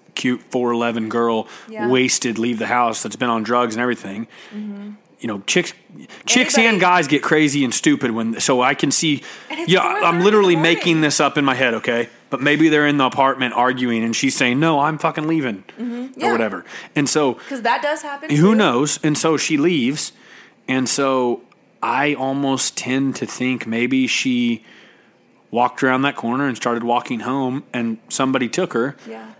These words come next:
Speaker 1: And she's either still alive somewhere, which is insane. That's my least likely thing I think in my head.
Speaker 2: Yeah, I don't think it's likely that
Speaker 1: But
Speaker 2: she's
Speaker 1: it's
Speaker 2: alive.
Speaker 1: more likely that she got killed and is somewhere.
Speaker 2: Yeah.
Speaker 1: God, it's so,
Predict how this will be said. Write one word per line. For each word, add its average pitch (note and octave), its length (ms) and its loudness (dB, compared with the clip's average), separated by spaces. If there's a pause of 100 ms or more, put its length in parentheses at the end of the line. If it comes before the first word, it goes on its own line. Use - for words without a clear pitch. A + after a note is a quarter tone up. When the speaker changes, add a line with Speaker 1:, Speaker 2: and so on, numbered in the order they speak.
(140)
Speaker 1:
And A#2 360 -4 (1300)
she's A#2+ 340 -2
either A#2+ 280 0
still - 480 0 (100)
alive A2+ 520 -2
somewhere, C#3 640 0 (300)
which - 160 -6
is G2+ 120 -6
insane. A2 600 -2
That's A2+ 180 -4
my B2 100 0
least A2 320 -2
likely G#2+ 360 -6
thing G#2 180 -12
I F#2+ 80 -10
think G3+ 220 -12
in G#3 80 -8
my G3+ 100 -8
head. G3 300 -10
Speaker 2:
Yeah, G#3 180 -12 (320)
I A3+ 100 -4
don't A#3 180 -6
think G#3+ 120 -10
it's G3+ 160 -12
likely F#3+ 300 -10
that B2 80 -10
Speaker 1:
But C3+ 180 2
Speaker 2:
she's - 80 -6
Speaker 1:
it's B2 200 -2
Speaker 2:
alive. C3 80 2
Speaker 1:
more D3 220 2
likely A#2+ 420 0
that A2 240 -4
she G#2 380 -6
got G#2 280 -6
killed A#2+ 280 -4
and G2 140 -8
is - 280 -8 (200)
somewhere. A#2+ 460 -8
Speaker 2:
Yeah. G3+ 120 -8
Speaker 1:
God, C#3 280 0
it's A2 140 -6
so, - 200 -4